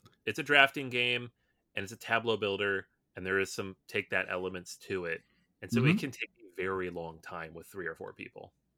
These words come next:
Speaker 2: Yeah, there's a lot of take that, at least in that initial game. 'Cause again, I think the other thing too is each race plays somewhat differently. So I think that's part of getting used to how those races play. I, I think it's fine. I, I never,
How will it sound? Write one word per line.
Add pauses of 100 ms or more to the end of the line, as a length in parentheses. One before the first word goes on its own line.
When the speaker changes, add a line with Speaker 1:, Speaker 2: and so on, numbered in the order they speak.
(420)
Speaker 2:
Yeah,
there's
a
lot
of
take
that, (300)
at
least
in
that
initial
game.
'Cause
again, (380)
I
think
the
other
thing
too
is (140)
each
race
plays (120)
somewhat
differently. (880)
So
I
think
that's
part
of
getting
used
to
how
those
races
play.
I,
I
think
it's
fine.
I,
I
never,